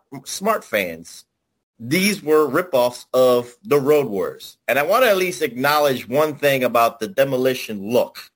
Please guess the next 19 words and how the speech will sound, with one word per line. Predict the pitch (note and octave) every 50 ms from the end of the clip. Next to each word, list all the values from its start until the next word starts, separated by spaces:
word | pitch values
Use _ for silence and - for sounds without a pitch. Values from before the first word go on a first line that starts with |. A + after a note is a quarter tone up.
| _ _ _ _ _ _ _ _ _ _ _ _ _ _ -
And | B2+ C3+ D3
you | F#3+ A#3
actually | A#3+ A#3+ A3+ - - F3 D3+
pointed | C#3+ - - F3+ F#3 F3 D#3+ D3
it | C#3+ C3+
out | C#3 C#3 C3+ A#2
a | G#2+
little | B2+ D#3 E3+ E3+ E3+
bit, | E3+ F3 F3+ F3 F3 - -
but | A#2 A#2+ - -
let's | C#3+ D#3+ F3+ G3+ - -
just | G#3 G3+ - -
hammer | - D3+ D#3 D#3+ E3 D#3+ D3+ C3
down | G#2 - - A#2+ B2 B2+ B2+ A#2
on | F#2 E2+ D#2+
it. | C#2+ B1 - _ _ _ _ _ _ _ _ _ _ _ _ _ _ _ _
Road | - B2+ E3+ B3+ C4+ D#4+
Warrior | D#4 C#4+ C#4 C4+ C4+ A#3+ G#3+
Hawk | F#3 - - F3+ F#3 F#3 F#3 F3+ - -